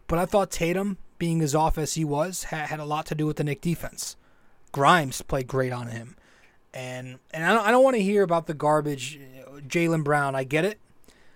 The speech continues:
Uh, but nobody gets the number one seed with one player. Boston is a very deep team.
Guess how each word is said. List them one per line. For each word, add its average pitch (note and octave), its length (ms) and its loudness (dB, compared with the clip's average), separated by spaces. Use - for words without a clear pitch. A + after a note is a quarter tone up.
Uh, C#3 180 -6
but C#3 140 -4
nobody F#3+ 340 4
gets F3+ 240 4
the F3+ 100 0
number E3 280 6
one D#3 220 4
seed D3+ 640 -2
with C#3+ 300 -4
one C3 240 -2
player. - 380 -6
Boston D3+ 380 -6
is C3+ 100 -4
a C3+ 40 -4
very C3+ 220 -4
deep C3 280 -12
team. B2 260 -12